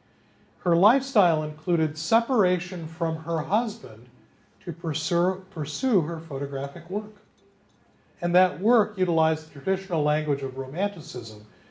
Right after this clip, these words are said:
to express her revolutionary belief in a woman's freedom to follow her own destiny. So the pictures that show this nude figure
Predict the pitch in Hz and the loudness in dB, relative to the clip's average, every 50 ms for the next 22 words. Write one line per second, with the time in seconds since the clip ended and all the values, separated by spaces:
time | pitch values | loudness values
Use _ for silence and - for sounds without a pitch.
0 | _ _ _ _ - 165 151 147 147 - - - - 180 180 180 180 - - - | _ _ _ _ -4 -2 -2 -2 -2 -6 -4 0 4 4 4 4 2 -2 -12 -16
1 | - - - _ _ _ _ - - - - - 170 160 151 151 170 190 196 180 | -20 -20 -20 _ _ _ _ -20 -20 -10 -4 -2 -2 0 2 4 4 4 4 4
2 | 180 175 180 214 233 226 - - 185 165 147 143 139 135 139 135 127 123 117 120 | 2 4 4 4 2 2 0 -2 -2 -2 0 0 -2 -2 -4 -4 -6 -6 -6 -8
3 | 123 - - 139 127 123 123 131 147 147 143 131 131 - - - - 165 165 165 | -12 -12 -14 -14 -14 -10 -8 -8 -6 -6 -8 -8 -10 -14 -16 -12 -8 -4 -4 -4
4 | 156 151 143 131 120 - - 139 135 139 139 139 135 127 127 135 123 120 120 123 | -4 -6 -8 -8 -10 -6 -4 -2 0 0 0 0 -2 -4 -8 -12 -12 -12 -12 -12
5 | 123 123 120 135 139 143 143 - - 117 110 - - _ _ _ _ _ _ _ | -14 -14 -10 -8 -8 -6 -8 -10 -16 -18 -20 -20 -20 _ _ _ _ _ _ _
6 | _ _ _ - - - _ _ - - - 208 190 180 185 185 - 254 302 294 | _ _ _ -20 -20 -20 _ _ -2 2 4 4 4 4 0 0 2 2 2 2
7 | - - - - 127 107 104 110 143 139 - - - - - _ _ _ _ - | 0 -6 -4 -4 -4 -4 -4 -8 -8 -8 -8 -10 -12 -18 -20 _ _ _ _ -2
8 | 165 147 - - - - 196 175 175 175 175 170 165 143 160 160 160 151 - - | -2 -2 -2 -4 0 4 6 8 8 10 8 6 6 4 4 4 4 2 0 -4
9 | - - - - - _ _ - 143 147 156 170 185 185 180 180 175 175 175 170 | -6 -10 -12 -20 -20 _ _ -4 0 2 6 8 8 10 10 10 10 10 8 8
10 | 156 151 143 - - - _ _ _ _ _ _ _ - - - - - 208 214 | 6 2 -2 -6 -10 -20 _ _ _ _ _ _ _ -20 -20 -8 2 6 6 6
11 | 208 160 156 151 135 120 120 123 | 6 4 0 -4 -4 -4 -6 -10